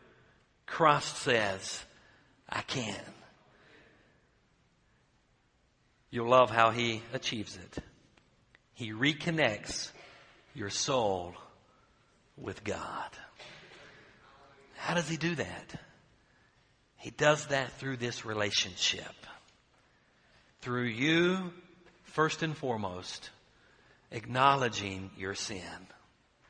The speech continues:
And then looking to the cross where Jesus died. And believing in the person of Jesus, that that was God's Son who died on the cross there for your sins, was buried, and came out of the tomb on that very first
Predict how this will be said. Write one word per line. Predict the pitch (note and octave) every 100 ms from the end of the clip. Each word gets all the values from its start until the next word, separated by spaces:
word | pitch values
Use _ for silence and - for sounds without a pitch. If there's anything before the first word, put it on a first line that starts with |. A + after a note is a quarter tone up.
| - _ _ _ _ _ _ _ _ _ _ _ _
And | G#2 G2
then | C#3+ E3
looking | D#3+ F3+ F3+
to | -
the | D#3
cross | - - E3+ C3+ G#2+ -
where | A#2
Jesus | A2 C3 A#2+ B2
died. | - C#3 A#2+ G2 F#2 - - _ _ _ _ _ _ _ _ _ _ _ -
And | C3+
believing | B2+ C3 C3 F3+ G#3 G3+ G3
in | D#3
the | C3+
person | - - G3 - G3+
of | G3 E3
Jesus, | F3 F3 C#3 C3 -
that | C3
that | E3+ G3+
was | C#3 C3
God's | B2 D3+ G3 G3
Son | - F#3 F3+ C3
who | C#3
died | B2 C#3 F#3 G#3+
on | G#3
the | G3
cross | - G3 G#3 -
there | G#3 G#3
for | F3+
your | G#3 A3
sins, | - E3+ C3 B2 - - - - - -
was | C#3+ D3+ -
buried, | B2+ G3 G#3+ E3+ C3 - - -
and | D3+ -
came | F3 E3 -
out | F3+ A3
of | A3
the | A#3
tomb | - A3+ A#3+ A3+
on | F3+
that | F3 C#3+
very | G3 A#3 A3+
first | A3+ A#3 -